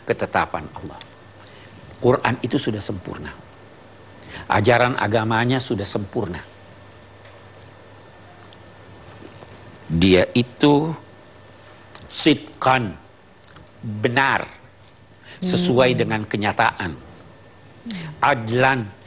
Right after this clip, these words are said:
Speaker 1: tidak ada, tidak ada, eh, adil, tidak ada penganiayaan di situ. La mubaddila li kalimatihi,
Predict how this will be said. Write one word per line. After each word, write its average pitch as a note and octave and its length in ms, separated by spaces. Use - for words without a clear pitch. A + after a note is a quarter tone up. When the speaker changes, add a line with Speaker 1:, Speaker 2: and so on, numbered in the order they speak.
Speaker 1:
tidak G#2+ 280
ada, A#2+ 680
tidak A2 400
ada, A2 460
eh, C3 80
adil, C3 640
tidak A2+ 280
ada B2 160
penganiayaan A2+ 920
di - 120
situ. - 240
La C3+ 240
mubaddila C3 720
li B2 80
kalimatihi, A#2+ 800